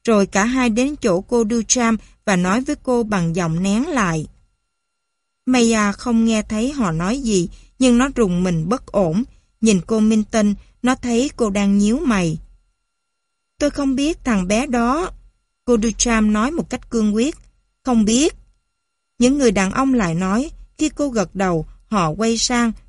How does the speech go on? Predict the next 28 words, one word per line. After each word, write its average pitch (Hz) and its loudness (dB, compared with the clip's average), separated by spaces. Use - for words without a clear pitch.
đối 247 0
diện 185 2
với 220 -4
lớp 302 -4
học. 190 -4
"Nào, 208 2
hãy 220 4
lắng 262 2
nghe 262 2
thật 214 -2
kỹ." 208 0
Con 220 2
quạ 175 -4
cao 233 -2
hơn 240 0
cất - -6
tiếng, 240 0
như 233 2
thể 202 0
đang 202 0
nói 202 0
với 269 -6
một 254 -2
nhóm 202 0
học - -6
sinh 208 0
lớp 240 -6
hai. 220 0